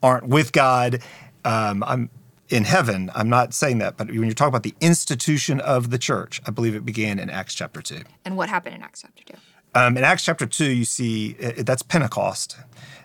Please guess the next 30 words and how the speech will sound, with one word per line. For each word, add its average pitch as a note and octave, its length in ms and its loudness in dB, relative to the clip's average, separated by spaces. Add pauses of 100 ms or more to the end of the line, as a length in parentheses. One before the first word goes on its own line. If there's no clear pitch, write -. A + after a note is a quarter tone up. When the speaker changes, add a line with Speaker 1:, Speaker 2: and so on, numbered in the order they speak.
(140)
Speaker 1:
Um, G#2+ 420 2
and A2+ 140 0
that A#2+ 220 4
is A2+ 240 -2
when A2 320 -2
Jesus A#2 340 -2
ascends A2 540 -4
and G#2 200 -4
then G2+ 120 -4
he G2 220 -6
gives G#2+ 300 -4
us F#2 180 -6
his E2+ 100 -6
spirit, G2 380 -6
'cause - 160 -10
he G2+ 60 -6
said B2+ 220 -2
he A2 100 0
wasn't G#2+ 340 -4
gonna G2+ 160 -8
leave G2 200 -4
us F#2 160 -6
alone, F#2+ 460 -6
leave F#2 180 -4
us F2+ 100 -4
Speaker 2:
Mm-hmm. - 80 -8
Speaker 1:
as - 80 -8
orphans. - 520 -12
So - 200 -6
now, A#2 560 2